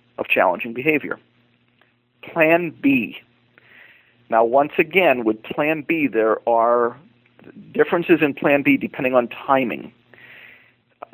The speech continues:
Pro-, emergency plan B is being in the heat of the moment and saying to yourself, "Now, how am I going to solve this problem with this kid now?" Not preferred, not ideal.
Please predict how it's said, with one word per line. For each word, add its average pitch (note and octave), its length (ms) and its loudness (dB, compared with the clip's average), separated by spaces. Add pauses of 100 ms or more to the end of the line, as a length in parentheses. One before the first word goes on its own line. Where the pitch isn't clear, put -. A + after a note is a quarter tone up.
(120)
Pro-, - 420 0
emergency D3+ 840 2
plan A2+ 360 0
B G2+ 320 -4 (720)
is B2+ 180 0
being C3+ 260 0
in B2+ 100 0
the A#2 80 0
heat G#3 300 -2
of A3 80 0
the F#3 80 2
moment C#3 300 0
and A#2+ 180 -4
saying C#3+ 220 0
to A#2+ 60 -4
yourself, A#2 420 0
"Now, A#2+ 260 2
how E3 260 0
am F3+ 120 0
I D3 100 2
going A#2+ 320 0
to G2 360 -2 (600)
solve C#3 260 2
this C3 160 0
problem A2+ 440 -2
with G#2 120 -4
this A2+ 120 -2 (100)
kid - 200 -4
now?" - 340 0 (880)
Not D#3+ 320 2
preferred, G#2 520 2 (380)
not C#3+ 540 0
ideal. A#2 480 0